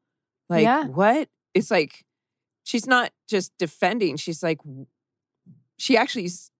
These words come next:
Speaker 1: considering it.
Speaker 2: Yeah.
Speaker 1: And our, so the audience is now confused. Like, maybe
Speaker 2: Yeah,
Speaker 1: she
Speaker 2: yeah, yeah.
Speaker 1: does.
Speaker 2: And then when Ryan's gonna take her home, she's like, "No, I wanna walk." How fucking far do you think she has to walk from <laughs> Summer's house to the trailer park is what I wanna know.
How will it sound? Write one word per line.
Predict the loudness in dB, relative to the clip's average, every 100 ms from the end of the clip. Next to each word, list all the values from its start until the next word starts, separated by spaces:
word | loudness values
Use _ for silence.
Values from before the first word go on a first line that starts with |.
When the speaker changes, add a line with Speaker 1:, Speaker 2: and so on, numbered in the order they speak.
| _ _ -4
Speaker 1:
considering | 0 4 4 4 0
it. | -6 _ _
Speaker 2:
Yeah. | -4 -2 -6 _ _ _ _ _ _ _
Speaker 1:
And | 2 4
our, | 2 0
so | -2
the | 2
audience | 2 0 -6 -8
is | -10 -2
now | -2
confused. | -2 -8 -2 0 0
Like, | -2 -2
maybe | -4 0 2
Speaker 2:
Yeah, | 4
Speaker 1:
she |
Speaker 2:
yeah, | 6
yeah. | 4 4
Speaker 1:
does. | 0 -6 -2
Speaker 2:
And | 2
then | 4 4 0 -6 -10 _ -6
when | -4 0
Ryan's | 0 0 -4
gonna | -6
take | -6 -4
her |
home, | -2 -2
she's | -2 -4
like, | 0
"No, | 2
I | 2
wanna | 0 0
walk." | 0 0 -2 _ _ _ _
How | -2 -2 -2
fucking | -6 -4 -4 -6
far | -2 -2 0
do |
you | -4
think | -4 -6
she | -4 -2
has | -2
to | -6
walk | -2 0 0 -4
from | -8 -6
<laughs> | 0
Summer's | 2 2 0
house | -2 -2 -6
to | -12
the |
trailer | -4 -2 -2
park | -6 -10 -10
is | -10
what | -6
I | -6
wanna | -6 -6
know. | -6 -4 -8